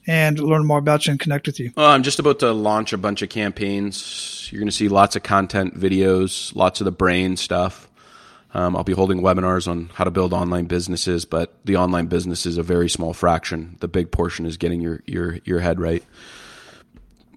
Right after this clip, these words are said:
Speaker 2: Instagram, LinkedIn, Facebook, YouTube. My YouTube channel is being built right now. So you're gonna see a ton of content coming out here. Um, and so I'd be happy to connect with, uh,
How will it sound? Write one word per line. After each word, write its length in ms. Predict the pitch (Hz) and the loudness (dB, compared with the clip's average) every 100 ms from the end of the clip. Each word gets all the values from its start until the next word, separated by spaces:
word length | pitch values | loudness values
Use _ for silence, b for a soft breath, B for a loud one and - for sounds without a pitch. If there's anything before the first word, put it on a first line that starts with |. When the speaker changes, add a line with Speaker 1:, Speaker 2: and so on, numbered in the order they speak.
| - - | -20 -4
Speaker 2:
Instagram, 840 | 147 - 127 123 123 120 117 107 - _ _ _ _ _ - - | 0 2 4 8 8 8 4 -2 -10 _ _ _ _ _ -16 0
LinkedIn, 640 | 101 110 107 113 110 104 | 6 6 8 6 6 0
Facebook, 840 | 113 - 113 - 117 107 - - - - | -4 4 4 4 4 4 2 -14 -18 -4
YouTube. 460 | 104 113 - 117 | 2 2 4 4
My 160 | 107 101 | 4 2
YouTube 340 | 104 101 110 | 2 0 -2
channel 300 | - 110 101 | 0 0 2
is 80 | 95 | 0
being 200 | 101 95 | -2 0
built 200 | 101 95 | 2 4
right 180 | 95 92 | 2 0
now. 220 | 95 95 | 0 -2
So 160 | - 98 | -2 -2
you're 140 | 107 | 0
gonna 100 | 127 | 0
see 160 | - 113 | 2 0
a 60 | |
ton 200 | - 110 | 2 0
of 60 | 101 | 2
content 460 | 104 98 98 - | 0 0 -2 -4
coming 240 | 98 92 92 | -4 -2 -2
out 140 | 92 | -2
here. 240 | 90 98 b b b b b - | -4 -6 b b b b b -10
Um, 540 | 131 92 90 90 87 - _ - | -6 -6 -6 -8 -10 -18 _ -10
and 300 | 90 90 92 - | -8 -8 -12 -10
so 300 | - 87 85 | -2 -2 -2
I'd 100 | 90 | -2
be 120 | 92 | 0
happy 280 | 87 87 95 | 0 -2 -6
to 220 | - 90 | -6 -8
connect 340 | - 90 85 | -4 -6 -4
with, 300 | 92 90 - | -6 -8 -6
uh, 320 | 90 92 92 | -4 -2 -2